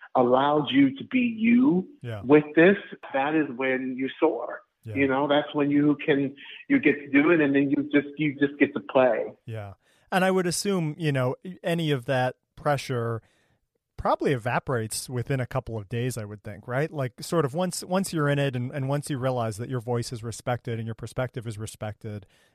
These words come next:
Speaker 2: it's like, "Okay, I can do this."
Speaker 1: Exactly. Once you really, you know, once you get into, once you get in, in, into it, and, and truly once you believe in the thing that you have, the magic that you're bringing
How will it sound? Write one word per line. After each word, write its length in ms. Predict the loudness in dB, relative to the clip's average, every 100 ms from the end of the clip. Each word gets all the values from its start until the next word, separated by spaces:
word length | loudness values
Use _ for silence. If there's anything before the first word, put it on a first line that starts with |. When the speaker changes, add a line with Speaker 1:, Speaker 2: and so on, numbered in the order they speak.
| -12
Speaker 2:
it's 140 | -2
like, 160 | -2 2
"Okay, 420 | -2 0 -4 -4 -4
I 80 | -4
can 140 | -2 -4
do 140 | -6
this." 360 | -8 -10 -14 -20 _ -20 4
Speaker 1:
Exactly. 580 | 6 6 4 2 -2 -4 -12 0
Once 200 | 2 4
you 80 | 2 2
really, 300 | 2 2 2
you 100 | 2
know, 100 | 2
once 200 | 4 2 0
you 80 |
get 180 | 0 2
into, 380 | 2 0 -6 -10 -10
once 260 | -4 -2 -4
you 60 |
get 160 | -2 0
in, 180 | 0 -2
in, 140 | -4 -6 _ _
into 300 | -4 0 2
it, 60 | 4
and, 160 | 4 6
and 180 | 4 6
truly 260 | 6 8
once 180 | 8 6 4
you 80 |
believe 560 | 6 8 8 8 8 6 0 -14 -20 _
in 560 | 6 8 8 6 2 0 -8 _ _ -14 2
the 140 | 2 6
thing 200 | 6 8
that 100 | 6
you 200 | 6 6
have, 420 | 4 -2 -4 -2
the 100 | 0
magic 460 | 0 0 0 -2 -2
that 140 | -4 0
you're 200 | 0 0
bringing 340 | 0 -4 -8